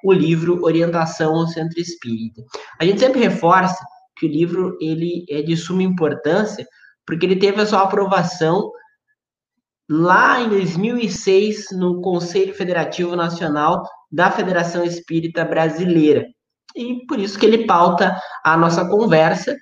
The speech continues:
porque a gente precisa ter esse respaldo com a seriedade, com a credibilidade que, né, a feb nos proporciona através desta obra. Então, por isso que nós vamos falar sobre ela.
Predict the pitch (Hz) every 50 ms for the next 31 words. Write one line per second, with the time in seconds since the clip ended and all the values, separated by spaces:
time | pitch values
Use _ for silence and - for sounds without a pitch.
0 | _ _ _ _ - - - 190 196 190 190 196 208 202 190 180 180 - 165 185
1 | 185 180 180 160 170 - - 151 156 175 165 165 - - - 165 160 147 139 -
2 | _ _ _ _ - 170 170 165 170 - - - - - 180 185 202 226 233 202
3 | 160 151 139 127 - - - - - _ _ _ _ _ _ - - 220 226 247
4 | 247 - - 220 208 214 220 202 - 143 147 151 170 185 190 165 160 147 156 165
5 | 165 - 175 175 170 165 170 160 170 170 180 180 151 147 139 143 147 143 143 147
6 | 139 - - - 143 147 156 165 156 147 160 165 - _ _ _ _ _ _ _
7 | _ - 160 160 160 - - 151 143 143 143 143 147 147 147 151 151 151 - 147
8 | 151 147 147 156 143 - - 156 147 147 147 147 147 151 151 143 135 143 143 147
9 | 143 - - - 139 139 139 156 165 - - 175 147 113 110 110 110 107 104 -
10 | - - _ _ _ _ _ _ _ _ _ _ _ - 233 233 233 226 226 226
11 | 247 247 - 294 190 202 208 202 208 - - _ _ _ _ - 294 240 226 214
12 | 180 180 165 170 175 175 - - 202 185 151 135 135 143 160 - - _ _ -
13 | - - 175 175 175 170 143 120 117 113 110 107 -